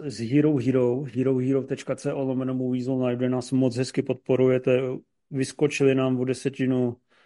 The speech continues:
eh, podporovatele, takže za to jsme moc vděční. Asi kvitujete, že se snažíme dělat víc videoobsahu právě skrz tyhle monotematický miniliveka. Eh,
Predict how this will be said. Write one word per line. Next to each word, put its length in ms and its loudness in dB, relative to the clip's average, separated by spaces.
eh, 340 -2
podporovatele, 920 2
takže 240 -4
za 80 -6
to 100 -6
jsme 160 -4
moc 260 2
vděční. 480 -2
Asi 240 -8
kvitujete, 680 2
že 140 -4
se 140 -12
snažíme 440 -4
dělat 280 -2
víc 200 -4
videoobsahu 800 -2
právě 380 0
skrz 300 -4
tyhle 240 2
monotematický 1120 -2
miniliveka. 880 0
Eh, 440 -2